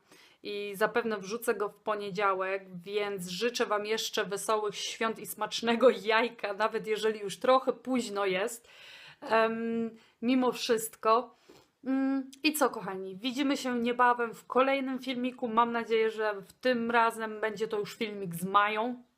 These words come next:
bo znowu jestem na odwyku. Mai nie widziałam chyba, nie wiem, z trzy tygodnie, <laughs> a dwa co najmniej. Em, no, także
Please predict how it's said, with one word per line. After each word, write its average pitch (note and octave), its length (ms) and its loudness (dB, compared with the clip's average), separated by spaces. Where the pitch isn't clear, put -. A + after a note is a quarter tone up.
bo G#3 460 2
znowu A3+ 320 4
jestem A3 280 0
na G#3 120 6
odwyku. G3+ 380 0
Mai G3 280 0
nie F#3+ 140 -4
widziałam F#3 420 0
chyba, F#3 180 -8
nie F#3 160 -8
wiem, F3 180 -4
z - 320 -14
trzy - 240 -6
tygodnie, F#3+ 520 2
<laughs> - 220 -20
a A#3 300 4
dwa A3+ 260 4
co B3 160 0
najmniej. F#3+ 500 0
Em, G#3+ 540 2
no, G3+ 400 0
także C#4+ 560 2